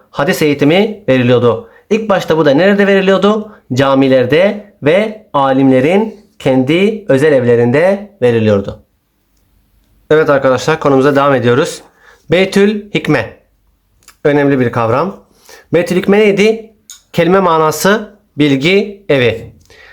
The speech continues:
Tercüme faaliyetleri, bil-, Beytül Hikme'de ne yapılıyordu? Tercüme faaliyetlerinin yapıldığı,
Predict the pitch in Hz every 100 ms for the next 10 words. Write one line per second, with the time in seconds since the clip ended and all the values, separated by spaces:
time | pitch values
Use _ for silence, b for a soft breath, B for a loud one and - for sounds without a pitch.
0 | b - 165 185 233 226 180 170 - 120
1 | 139 147 131 131 180 190 208 190 175 135
2 | 196 196 117 139 135 127 127 160 220 -
3 | B B - 156 170 214 214 160 147 151
4 | 151 147 143 185 220 226 131 131 131 117
5 | 120 117 117 135 180 202